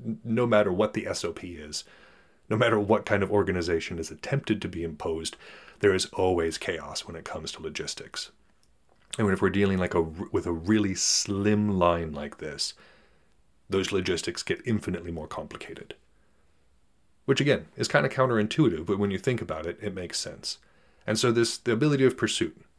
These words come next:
is one of the serious drawbacks, is that we are hindered in our ability to properly pursue. Another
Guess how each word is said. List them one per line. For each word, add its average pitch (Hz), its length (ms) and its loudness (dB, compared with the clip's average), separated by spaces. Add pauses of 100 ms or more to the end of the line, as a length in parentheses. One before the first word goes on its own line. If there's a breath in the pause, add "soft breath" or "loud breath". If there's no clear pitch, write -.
(180)
is 110 100 -8
one 113 80 2
of 107 60 4
the 98 60 0
serious 95 340 2
drawbacks, 85 640 -2
is 87 100 -8
that 90 240 -6
we 95 140 -2
are 82 80 -2
hindered 87 580 -2
in 95 100 -10
our 85 140 -6
ability 87 440 -2
to - 100 -10
properly - 440 -8
pursue. - 520 -10 (1900 loud breath)
Another 117 420 6